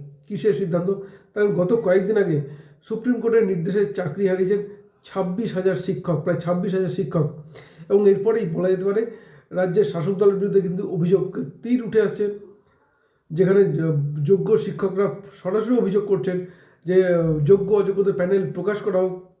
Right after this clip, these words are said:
সুতরাং বোঝা যাচ্ছে সমস্ত অভিযোগের তীর কিন্তু শাসক দলের বিরুদ্ধে। উল্টো দিকে দেখা গেল এই শিক্ষকরা, চাকরিহারা শিক্ষকরা যখন ডিআই অফিস অভিযানে গেলেন, তখন তারপর কোথাও পুলিশের লাঠিচার্জ, কোথাও লাথি মারার ঘটনাও ঘটে।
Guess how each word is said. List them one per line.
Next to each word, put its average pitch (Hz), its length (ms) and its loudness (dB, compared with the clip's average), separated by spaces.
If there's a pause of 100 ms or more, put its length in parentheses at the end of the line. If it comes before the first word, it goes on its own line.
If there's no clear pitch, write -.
(1040)
সুতরাং 240 300 2
বোঝা 170 240 2
যাচ্ছে 240 260 2 (220)
সমস্ত 220 540 -4
অভিযোগের 175 320 0 (340)
তীর 220 180 -4
কিন্তু 220 400 -2 (380)
শাসক 165 320 -2
দলের 185 240 2
বিরুদ্ধে। 160 540 -2
উল্টো 214 200 0
দিকে 247 160 0
দেখা 190 180 2
গেল 233 220 0 (280)
এই 233 160 -2
শিক্ষকরা, 208 600 -2 (260)
চাকরিহারা 190 460 -2
শিক্ষকরা 185 400 -4
যখন 185 340 0 (360)
ডিআই 180 380 6
অফিস 208 220 0
অভিযানে 185 420 0
গেলেন, 185 340 0
তখন 175 220 -6
তারপর 185 360 0 (480)
কোথাও 180 280 -2
পুলিশের 185 300 -2
লাঠিচার্জ, 180 540 2
কোথাও 196 360 -4 (340)
লাথি 170 360 0
মারার 202 240 4
ঘটনাও 165 380 -2
ঘটে। 139 400 -4